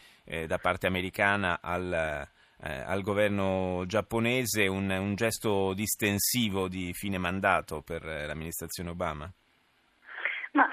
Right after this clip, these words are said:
Speaker 2: sì, sicuramente, anche se non bisogna dimenticare che, eh,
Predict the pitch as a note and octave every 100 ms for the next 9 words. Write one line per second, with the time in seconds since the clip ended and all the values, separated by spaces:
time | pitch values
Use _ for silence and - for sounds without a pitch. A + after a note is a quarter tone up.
0 | - D#3 - - E3 F3+ F#3+ F3+ E3 F3
1 | - F3+ F#3+ G3 F3+ F#3 F#3 F3 F3 E3+
2 | E3 - F3+ G3 G#3 F#3 E3+ - - E3+
3 | F3+ E3+ - - E3